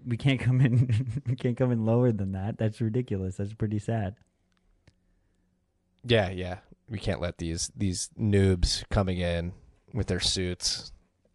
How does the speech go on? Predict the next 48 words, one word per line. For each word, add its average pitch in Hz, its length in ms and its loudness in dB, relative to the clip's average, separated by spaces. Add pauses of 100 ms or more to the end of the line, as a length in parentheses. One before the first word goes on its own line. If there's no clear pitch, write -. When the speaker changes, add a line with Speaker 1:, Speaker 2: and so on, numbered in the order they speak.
(220)
Speaker 2:
just 101 180 -4
run 87 100 -2
us. - 160 -6
Yeah, 95 140 0
we're 123 100 4
going 131 160 8
to 101 80 4
a 85 80 0
million 87 360 -4
by 85 100 -4
twenty 67 260 -4
twenty-five. - 440 -12
Speaker 1:
Sats 135 420 -2
and 135 200 0
Speaker 2:
Easily. - 180 -14
Speaker 1:
parity. 123 540 2
God 131 260 -8
damn 113 220 -4
it. 92 80 -16 (540)
Um, 110 720 0 (640)
I 147 120 4
think 185 260 -2 (360)
go 123 120 4
to 131 80 0
sats 120 320 2
and 117 120 0
parity 113 280 4
dot 107 220 2
com. 117 360 0 (240)
When 104 180 0
will 101 140 2
we 101 140 4
hit 113 140 2
it? 104 140 -4 (220)
Not 98 160 -4
yet. 107 240 -2 (160)
Um, 117 520 0 (280)
so 135 200 0
I, 143 340 4
uh, 139 440 2 (460)
I, 160 180 2
I 156 120 2
think 240 180 -4
the 233 80 0
main 151 340 2
takeaway 123 460 0
here, 107 440 -2
and, 110 440 -2